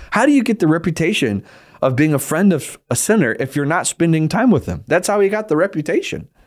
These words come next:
right? He never once condoned it. He says, "I actually have to die for your sin. The Father is going to get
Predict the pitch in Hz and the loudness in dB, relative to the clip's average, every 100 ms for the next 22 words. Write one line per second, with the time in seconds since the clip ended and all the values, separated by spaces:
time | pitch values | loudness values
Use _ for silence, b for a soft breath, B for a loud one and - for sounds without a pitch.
0 | _ - 147 196 277 - B B B B | _ -2 0 0 -2 -8 B B B B
1 | B B B 226 226 196 202 220 247 233 | B B B 4 6 6 4 2 0 0
2 | 220 196 202 - 202 165 160 175 117 - | 2 2 0 -2 0 2 2 0 -2 -4
3 | _ _ - 185 160 135 123 - 156 156 | _ _ -4 0 2 2 -2 -4 -4 -4
4 | - 123 - 87 80 - 113 123 135 117 | -2 -2 -2 -6 -6 -2 0 0 -2 -6
5 | 87 90 87 76 - 65 - _ _ B | -6 -6 -6 -6 -8 -10 -14 _ _ B
6 | B B 147 - - 165 190 196 156 - | B B -2 -2 -2 0 0 0 -2 -2
7 | 135 151 160 135 101 95 147 139 | -2 0 -2 -4 -8 -2 -2 -2